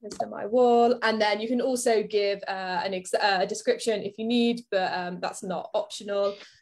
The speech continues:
Um, and then here you have to paste your iframe link from post on my wall. So again, if we just, I'll quickly go over the steps. So once your design is finished, you click publish,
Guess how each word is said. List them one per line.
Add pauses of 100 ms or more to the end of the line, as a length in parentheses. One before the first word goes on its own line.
(360)
Um,
and
then
here (100)
you
have
to
paste
your
iframe
link
from
post
on
my
wall. (380)
So
again,
if
we
just,
I'll
quickly
go
over
the
steps.
So
once
your
design
is
finished,
you
click
publish,